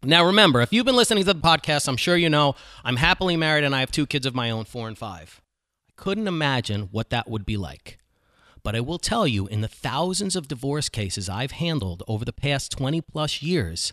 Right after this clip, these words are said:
I've seen it happen. And not just once, not just twice, not just ten times, probably hundreds of times. So when people end up in that situation, what's your first thought? What do you do?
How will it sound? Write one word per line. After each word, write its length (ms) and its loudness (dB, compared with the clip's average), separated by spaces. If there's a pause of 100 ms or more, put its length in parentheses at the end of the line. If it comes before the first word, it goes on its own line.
(260)
I've 180 -6
seen 380 2
it 100 -4
happen. 500 -10 (400)
And 200 -6
not 220 -2
just 260 -4
once, 440 -4 (160)
not 220 -8
just 240 -2
twice, 420 0
not 220 -2
just 220 -8
ten 200 -2
times, 380 -6
probably 600 -2
hundreds 520 -4
of 120 -12
times. 540 -16 (1000)
So 420 -4
when 240 -6
people 480 -8
end 140 -2
up 120 -8
in 120 -4
that 180 -4
situation, 760 -2 (160)
what's 240 -6
your 80 -8
first 280 -8
thought? 240 -8 (180)
What 120 0
do 60 0
you 120 2
do? 260 2